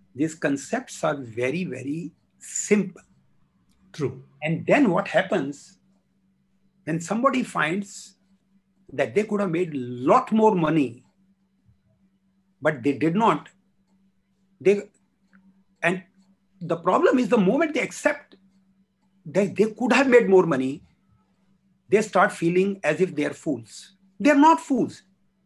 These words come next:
Speaker 1: They did not know it. That's all. But if you cling to your ego that I am the God's gift to the mankind, they would either call it, "Oh, it's too simplistic."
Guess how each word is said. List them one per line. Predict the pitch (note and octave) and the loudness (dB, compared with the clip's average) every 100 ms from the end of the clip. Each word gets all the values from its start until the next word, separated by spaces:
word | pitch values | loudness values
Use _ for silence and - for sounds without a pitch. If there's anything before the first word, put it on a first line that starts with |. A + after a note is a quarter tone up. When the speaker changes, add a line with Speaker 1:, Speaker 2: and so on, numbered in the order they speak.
| _ _ _ _ _ _ _ _ _ _ _ _ _ _ - | _ _ _ _ _ _ _ _ _ _ _ _ _ _ -2
Speaker 1:
They | C4+ | 0
did | G#3 B3 | 0 0
not | A#3+ C4+ | 2 2
know | C4 F4+ | 6 6
it. | B3+ F#3 - | 4 0 0
That's | C4 - | 0 2
all. | D4 D#3 - _ _ _ _ _ _ _ _ _ _ _ _ _ _ _ _ _ _ - | 2 2 -6 _ _ _ _ _ _ _ _ _ _ _ _ _ _ _ _ _ _ 2
But | B3 - - _ _ - | 2 2 -4 _ _ -10
if | - | -2
you | C4+ C4+ - | 0 0 0
cling | C4 F4 E4 | 2 4 4
to | C4+ | 6
your | C#4 C4 | 6 6
ego | A3+ B3+ A#3+ D3+ D3+ | 4 4 4 4 0
that | G3 F#3+ - _ - | -4 -4 -10 _ -2
I | F3 | 0
am | A#3+ A#3 | 2 2
the | G#3 | 0
God's | D#3 G3 G3 | 2 2 2
gift | D#3+ A#3+ | -4 -6
to | G#3 | -4
the | F#3 | -2
mankind, | E3 G#3 - F#3+ D3 B2 - _ _ _ _ _ _ _ _ _ _ _ _ _ _ - | 0 0 0 0 -2 -6 -14 _ _ _ _ _ _ _ _ _ _ _ _ _ _ 0
they | F3 | 2
would | G#3 A3 | 4 2
either | D#3 F3+ G#3+ | 2 2 2
call | G#3 G3 F#3 | 0 0 0
it, | - | 4
"Oh, | C4 | 4
it's | A#3 - | 4 2
too | - | 0
simplistic." | A#3+ - G3 G3 F#3+ - | -2 0 0 0 0 -6